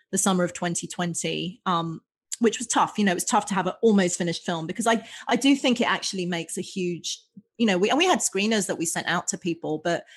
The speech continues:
I think it makes a huge difference. If your film isn't mixed, for example, properly, um, a line of A D R can sound a bit artificial, and you think, "Oh, that was a bad line read or a bad perform-," and it's not. It's just that the line was not,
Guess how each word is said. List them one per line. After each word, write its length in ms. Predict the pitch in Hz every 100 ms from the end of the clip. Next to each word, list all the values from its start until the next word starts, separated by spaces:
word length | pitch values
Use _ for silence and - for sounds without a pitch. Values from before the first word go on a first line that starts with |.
| - -
I 40 | 254
think 160 | 320
it 80 | 381
makes 200 | 302 233
a 40 |
huge 260 | 247 226 196
difference. 400 | 208 233 208 151
If 120 | 202
your 80 | 226
film 280 | - 269 247
isn't 240 | 202 175
mixed, 300 | 165 190 -
for 80 | -
example, 760 | 175 165 151 165 123 120 180 - - _ _ _ -
properly, 720 | 180 - 143 127 127 165 - -
um, 300 | 180 170 160
a 80 | -
line 300 | 208 208 214
of 100 | 208
A 100 | 185
D 160 | 180 175
R 540 | 180 160 127 165 190 - _ -
can 140 | 208
sound 300 | 196 185 180
a 40 |
bit 200 | 175 165 -
artificial, 800 | 190 - 196 170 - 339 466 -
and 140 | 196
you 80 | 190
think, 240 | - 190 -
"Oh, 180 | 247 208
that 140 | 185
was 120 | 185
a 140 | 185 - _ -
bad 340 | 185 170 165
line 300 | 160 165 208
read 300 | 175 151 156
or 120 | 165
a 40 | 160
bad 300 | 170 170 -
perform-," 320 | 180 202 185
and 100 | 226
it's 180 | 220 -
not. 280 | 247 196 -
It's 120 | -
just 220 | - 202 -
that 140 | -
the 60 | 185
line 360 | 190 185 175
was 120 | 175
not, 220 | 170 175